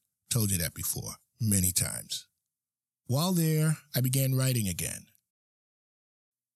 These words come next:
In fact, one of my English instructors suggested that I submit some of my work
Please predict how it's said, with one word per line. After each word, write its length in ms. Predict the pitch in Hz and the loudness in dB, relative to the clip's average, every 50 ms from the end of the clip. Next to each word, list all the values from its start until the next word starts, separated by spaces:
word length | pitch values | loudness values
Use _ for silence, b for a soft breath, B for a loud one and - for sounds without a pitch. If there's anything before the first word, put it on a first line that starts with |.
| _ _ _ _ _ _ _ _ | _ _ _ _ _ _ _ _
In 120 | 117 107 101 | 0 2 2
fact, 600 | - - 180 170 143 120 - - - - - - _ _ _ _ _ _ _ _ _ _ _ _ _ _ _ _ 113 | 2 2 2 2 2 0 0 -4 -8 -12 -12 -12 _ _ _ _ _ _ _ _ _ _ _ _ _ _ _ _ -2
one 200 | 104 123 151 160 | 0 2 2 4
of 100 | 151 139 | 2 2
my 180 | 135 123 120 - - | 2 0 0 0 0
English 540 | - 165 196 220 202 180 175 156 - - - - | 2 2 4 2 2 2 2 2 2 0 0 0
instructors 760 | 143 - - - 113 92 90 - - 98 95 98 98 - - | 2 2 2 0 -2 -6 -6 -4 -4 -2 0 0 0 0 0
suggested 800 | - - - 113 98 - 143 170 175 - - - 147 143 143 - - - | 0 0 0 0 2 2 2 2 2 2 2 2 0 0 0 -4 -6 -2
that 180 | 117 123 127 | 0 2 2
I 100 | 151 175 | 2 4
submit 420 | 196 - - - - 139 165 160 - | 2 2 2 2 0 0 0 2 2
some 240 | - - 143 143 151 | 2 2 4 2 2
of 80 | 156 | 2
my 140 | 165 160 160 | 2 2 2
work 420 | 135 110 110 113 117 - - - | 2 2 2 2 0 0 -4 -10